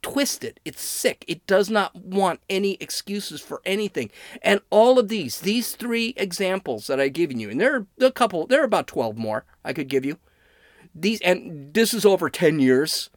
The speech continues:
So it, it's not like the cops are going out and killing black people. They're not.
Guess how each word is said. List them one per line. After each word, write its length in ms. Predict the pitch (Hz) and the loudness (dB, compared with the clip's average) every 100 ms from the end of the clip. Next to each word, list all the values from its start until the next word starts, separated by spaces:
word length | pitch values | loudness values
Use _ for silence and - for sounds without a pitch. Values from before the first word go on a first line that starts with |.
| _ | _
So 200 | - 202 | -2 4
it, 120 | 175 240 | 4 2
it's 200 | 214 240 | 0 2
not 120 | 220 | 4
like 220 | 180 - | 2 -2
the 80 | - | -4
cops 320 | - 175 - | 0 0 -2
are 60 | 147 | -4
going 280 | 156 143 | 0 0
out 140 | 139 120 | 0 -4
and 100 | 131 | -6
killing 280 | 143 127 117 | -2 -2 0
black 220 | 127 127 | -2 -2
people. 240 | 139 202 | -4 0
They're 120 | 233 | 0
not. 380 | 208 104 113 - | 2 0 -4 -10